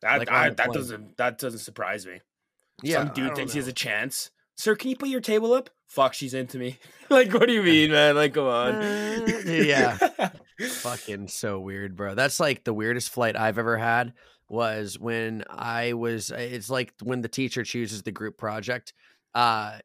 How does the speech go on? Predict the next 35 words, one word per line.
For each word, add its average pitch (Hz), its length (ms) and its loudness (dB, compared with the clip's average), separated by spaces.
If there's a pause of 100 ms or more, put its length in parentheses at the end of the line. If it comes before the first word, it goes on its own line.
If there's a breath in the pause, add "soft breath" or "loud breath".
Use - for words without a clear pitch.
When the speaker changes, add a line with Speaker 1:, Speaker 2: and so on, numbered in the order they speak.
(100)
Speaker 2:
it 127 100 -6
was 117 200 -8
me, 143 560 -6 (440)
a 113 80 -4
Hispanic 135 560 -4
lady 127 420 0
that 117 120 -10
was 117 120 -12
probably, 120 200 -2
like, 110 180 -4
fifty 120 340 -6
years 113 280 -6
old, 113 320 -6
and 110 180 -12
then 107 120 -14
this 104 280 -16
old 113 280 -2
white 110 240 -6
guy 101 380 -4 (120)
that 101 120 -10
was, 98 120 -12
like, 104 160 -10
same 117 320 -4
age, 104 380 -8
right? 104 260 -4 (560 soft breath)
And 123 320 -2
this 120 140 -6
guy 147 160 4
literally 143 400 -2
kicked - 340 -10
off 131 220 -6
the 131 80 -10
conversation 113 880 -6
by 107 160 -2
saying, 104 540 -4